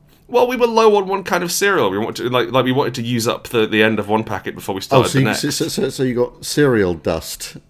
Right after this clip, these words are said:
Speaker 2: from the old cereal?
Speaker 1: Okay, so, so, so, like, the trick is that you sort of have to get it out around the cereal dust. There are different kinds of cereal you can get. You know, like,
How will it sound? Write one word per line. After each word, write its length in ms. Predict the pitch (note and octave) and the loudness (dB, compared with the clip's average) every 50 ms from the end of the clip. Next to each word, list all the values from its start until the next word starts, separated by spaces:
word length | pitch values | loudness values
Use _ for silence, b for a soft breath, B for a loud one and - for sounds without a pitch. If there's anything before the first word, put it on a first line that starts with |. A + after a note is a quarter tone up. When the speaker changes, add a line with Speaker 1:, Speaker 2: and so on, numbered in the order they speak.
| _ _ _ _ _ _ _ _ - | _ _ _ _ _ _ _ _ -12
Speaker 2:
from 180 | - A#2+ G#2 G#2 | -8 -6 0 2
the 100 | G#2 G#2+ | 4 4
old 200 | G#2 G#2 F#2+ F2+ | 6 4 2 0
cereal? 580 | - - G2 E2+ D#2 E2 - G1+ G1+ G1+ - - _ _ _ _ _ _ _ _ _ _ _ - | -2 -2 -2 -2 -2 -4 -6 -8 -10 -12 -14 -18 _ _ _ _ _ _ _ _ _ _ _ 0
Speaker 1:
Okay, 320 | C#3+ C#3+ C3+ - F#2 E2+ | 0 0 0 -2 -4 -4
so, 340 | E2+ - - A#2+ A2 A2 A2 - | -4 -2 0 2 2 2 2 0
so, 260 | - - - B2 A#2+ - | -2 -2 0 0 0 -2
so, 360 | - - - - - D#3 C#3 | -4 -4 -4 -2 -2 0 2
like, 200 | C3+ C3+ C3 B2+ | 2 2 0 -2
the 60 | C3 | -4
trick 380 | C3 - - - F3 - - - | -4 -2 0 2 2 2 2 0
is 160 | C3 A2+ A2 | -2 -2 -4
that 120 | - - | -6 -6
you 120 | - A2+ A2 | -6 -4 -4
sort 200 | - - A#2 - | -2 -2 -4 -2
of 60 | G#2+ | -2
have 100 | A#2 G#2 | -4 -4
to 60 | - | -2
get 140 | A2 A#2 A2+ | 0 2 2
it 100 | G#2+ G#2 | 4 4
out 200 | G#2 G#2 G#2 - - | 4 2 2 2 0
around 460 | G#2 G2+ F#2+ G2+ G2 G2+ G2+ G2 F#2+ | -2 2 4 6 6 6 4 2 -2
the 80 | F#2+ F#2 | -4 -4
cereal 460 | - - A2 G2 F#2 F2+ E2 D#2+ D#2+ | -2 0 0 2 2 0 -2 -2 -6
dust. 280 | - D#2 D#2+ D#2+ - - | -8 -10 -10 -10 -8 -6
There 100 | G4 G4 | -6 -4
are 20 | |
different 300 | F4+ F4 E4 - - - | -2 -2 -4 -4 -6 -4
kinds 180 | - E3 D3+ C#3 | -2 -2 -2 -2
of 60 | C3 | -2
cereal 340 | B2+ - C3 A#2 G#2 G2 F#2 | -2 -2 0 0 2 2 0
you 80 | F#2 - | -2 -4
can 160 | - G#2 G2+ | -4 -6 -4
get. 180 | - F#2+ - | -4 -4 -2
You 80 | - E3+ | -2 2
know, 140 | C#3+ G#2 G2 | 2 2 4
like, 240 | G2+ A#2+ F#2+ D2+ | 4 2 2 0